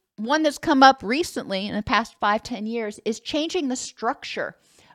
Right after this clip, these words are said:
of the relationship and you insisting that this is what's going to happen, uh, either changing it to a polyamorous relationship or a,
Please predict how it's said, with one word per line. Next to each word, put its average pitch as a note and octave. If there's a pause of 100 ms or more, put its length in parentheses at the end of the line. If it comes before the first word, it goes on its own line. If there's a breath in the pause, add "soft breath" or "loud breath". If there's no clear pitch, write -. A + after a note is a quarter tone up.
(160)
of F#3
the F#3
relationship E3 (380 loud breath)
and A3 (120)
you C4 (920)
insisting - (960)
that F#3
this A3+
is A3
what's F#3+
going G3
to E3+
happen, F#3 (600 soft breath)
uh, - (120)
either A3
changing A#3
it A3
to A3+
a F3
polyamorous A3+
relationship A#3+ (300 soft breath)
or G#3
a, G3